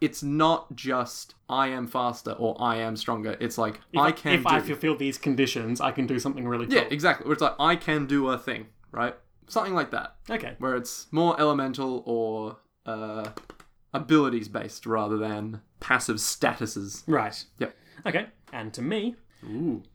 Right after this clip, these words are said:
Speaker 2: um, I'll have to be vague here. What are your expectations of part eight if you're caught up?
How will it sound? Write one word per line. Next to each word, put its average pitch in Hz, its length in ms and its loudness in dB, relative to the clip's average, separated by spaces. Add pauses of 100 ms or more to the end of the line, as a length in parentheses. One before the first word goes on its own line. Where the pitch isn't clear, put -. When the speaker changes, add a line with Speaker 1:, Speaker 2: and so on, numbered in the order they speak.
(160)
Speaker 2:
um, 151 460 -4 (220)
I'll - 180 -4 (100)
have 147 140 -4
to - 40 -14
be 117 120 -2
vague 107 260 -6
here. 135 180 -8 (480)
What 214 140 4
are - 40 4
your 240 140 2
expectations 165 600 -2
of 143 120 -6
part 139 260 0
eight 143 200 0
if 120 140 -6
you're 120 100 -4
caught 113 260 -4
up? 107 240 -6